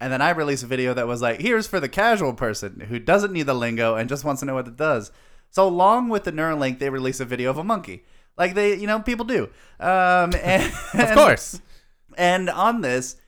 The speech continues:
Speaker 1: uh, they basically showed a monkey playing Pong. Um, uh, the intro to this was a test where the monkey would move a joystick,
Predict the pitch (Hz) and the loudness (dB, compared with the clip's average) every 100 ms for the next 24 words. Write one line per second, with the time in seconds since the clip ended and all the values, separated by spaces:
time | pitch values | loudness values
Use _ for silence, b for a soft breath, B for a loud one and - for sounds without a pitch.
0 | _ _ _ _ 135 139 127 - 160 160 | _ _ _ _ 4 4 4 0 -2 0
1 | 220 - 208 - 160 151 131 143 147 135 | -2 0 -2 0 -2 0 -2 -4 -4 -6
2 | 127 127 135 196 131 82 _ _ _ _ | -4 -6 0 0 0 -4 _ _ _ _
3 | _ - 127 120 117 117 113 107 _ _ | _ -4 0 2 0 0 -2 -8 _ _
4 | _ _ _ _ 123 120 110 - 139 180 | _ _ _ _ -2 0 -2 -4 -6 -4
5 | 202 - 196 165 143 139 - 131 135 127 | -4 0 0 0 -2 -2 -2 -4 -4 -6
6 | 165 156 151 139 131 123 131 135 139 131 | -4 -2 -4 -6 -6 -4 -4 -6 -6 -6
7 | 123 117 101 143 185 185 143 131 - 131 | -4 -6 -4 -2 -2 -2 -2 -2 -2 -4
8 | 123 - | -4 -6